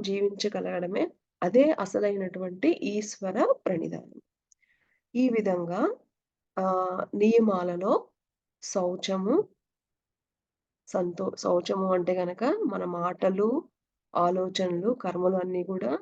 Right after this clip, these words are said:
శుద్ధితో నిర్మ-, ఆహ్, కల్మషం లేకుండా చిత్తశుద్ధితో పరిశుద్ధంగా ఉండగలగడం. సంతోషం అంటే గనక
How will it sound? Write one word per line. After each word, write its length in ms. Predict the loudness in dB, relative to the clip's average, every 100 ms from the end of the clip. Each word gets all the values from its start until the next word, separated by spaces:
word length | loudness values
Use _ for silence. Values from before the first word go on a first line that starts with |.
| -8 _ _
శుద్ధితో 420 | -10 -8 -4 -2 -2 -4 -16 _ _ _ _ _ _ -6
నిర్మ-, 300 | -4 -2 -6 -6
ఆహ్, 200 | -6 -4 -6 -6 -10 -2
కల్మషం 500 | 0 2 0 0 -2
లేకుండా 480 | -4 -6 -8 -4 2 2 0
చిత్తశుద్ధితో 760 | -4 -8 -10 -10 -10 -8 -2 -2 -2 _ _ _ _ _
పరిశుద్ధంగా 640 | 0 2 0 0 -2 -2 -2
ఉండగలగడం. 640 | -2 -2 0 -2 -2 -4 -4
సంతోషం 520 | -2 0 2 -2 -2 -6
అంటే 200 | -6 -4
గనక 280 | -4 -4